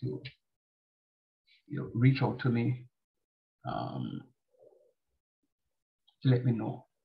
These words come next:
Now, if you log on to Educasoft for the first time and you did not get all green ticks, can you indicate for me, please? Did everybody get all green ticks or somebody got a red X?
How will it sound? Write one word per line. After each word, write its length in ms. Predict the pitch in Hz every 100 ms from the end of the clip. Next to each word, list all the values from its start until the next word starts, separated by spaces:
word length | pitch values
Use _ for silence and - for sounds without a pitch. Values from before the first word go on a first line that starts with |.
| _ _ _ _ - -
Now, 240 | - 139 135
if 140 | 147
you 100 | 170
log 260 | 165 170 131
on 180 | 165 165
to 80 | -
Educasoft 520 | 196 170 147 131 131
for 80 | 135
the 120 | 135 143
first 220 | 165 - 151
time 400 | 123 120 131 - _ _ _ _ _ _ _ _ - - - -
and 180 | 135 131
you 60 |
did 160 | 131 147
not 240 | 131 123
get 200 | 135 127 - -
all 380 | 135 131 131 131 135
green 360 | 127 151 143
ticks, 300 | 127 135 - - -
can 140 | 135
you 120 | 131 151
indicate 420 | 151 139 131 127
for 60 |
me, 100 | 131
please? 360 | 123 127 117 - _ _ _ _ _ _ - - - - - - -
Did 140 | 127 147
everybody 360 | 151 143 160
get 260 | 147 139 -
all 200 | 135 135
green 280 | 131 151 151
ticks 280 | 190 285 - -
or 140 | 120
somebody 260 | 123 131 123
got 180 | 123 123
a 80 |
red 220 | 123 120 -
X? 160 | 120